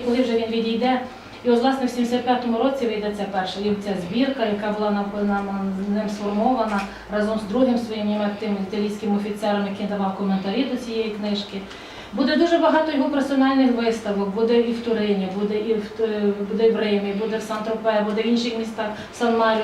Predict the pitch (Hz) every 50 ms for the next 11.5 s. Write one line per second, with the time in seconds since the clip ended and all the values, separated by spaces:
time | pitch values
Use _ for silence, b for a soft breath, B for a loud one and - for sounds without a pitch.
0 | 208 208 269 262 233 220 196 202 196 190 190 190 190 185 196 196 190 190 190 -
1 | - 202 202 196 196 202 208 208 208 277 294 269 - 262 254 247 240 B B B
2 | B B B B B B B B B B B B B - - - - - - -
3 | 269 262 269 247 233 226 226 220 226 214 226 220 214 202 - - 208 - 220 -
4 | 269 269 254 233 214 202 196 202 190 185 185 - - 202 196 196 190 - 214 208
5 | 214 247 - - 214 202 208 220 208 202 190 - - 196 185 185 175 175 - -
6 | 180 170 170 - - - - 175 170 170 170 170 - - B B B B B B
7 | B B - - - - - 247 247 - 240 220 196 185 180 175 - 196 196 196
8 | - - 190 175 180 190 190 - - 185 175 175 185 180 175 175 180 240 254 262
9 | - - 185 185 180 - - 185 170 - - 240 233 233 226 214 220 208 - -
10 | - - - - - - 214 220 208 196 185 185 185 185 190 185 185 180 175 175
11 | 170 170 - - 175 170 170 - -